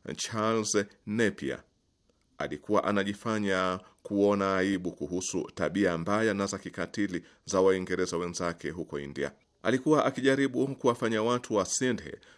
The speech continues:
waelewe kwamba si Waingereza wote ni watu wabaya na kwamba Waingereza wengi walipinga uvamizi wa India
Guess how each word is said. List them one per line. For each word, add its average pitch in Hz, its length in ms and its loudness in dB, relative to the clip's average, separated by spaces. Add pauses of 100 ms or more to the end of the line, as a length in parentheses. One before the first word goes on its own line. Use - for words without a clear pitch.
(120)
waelewe 95 380 6
kwamba 107 380 0
si - 200 0
Waingereza 110 600 0
wote 98 320 0
ni 82 100 -2
watu 80 300 -4
wabaya 73 440 -2 (240)
na 71 140 -4
kwamba 80 240 -2
Waingereza 82 560 0
wengi 117 440 -2 (440)
walipinga 71 520 -2
uvamizi 87 500 -2
wa 80 120 0
India 85 320 -2